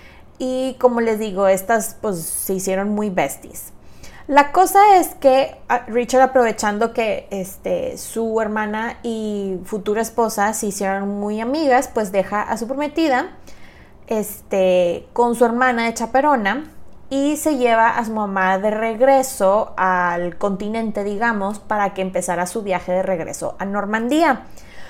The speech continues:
Ahora, algo muy interesante que notar es que realmente la reina de Inglaterra, la que tenía el absoluto poder para hacer y deshacer lo que quisiera, era Leonor de Aquitania.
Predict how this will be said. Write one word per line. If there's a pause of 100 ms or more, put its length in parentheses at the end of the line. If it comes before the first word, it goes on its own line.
(260)
Ahora,
algo
muy
interesante
que
notar
es
que
realmente
la (180)
reina
de
Inglaterra,
la
que
tenía
el
absoluto
poder
para
hacer
y
deshacer
lo
que
quisiera,
era
Leonor
de
Aquitania.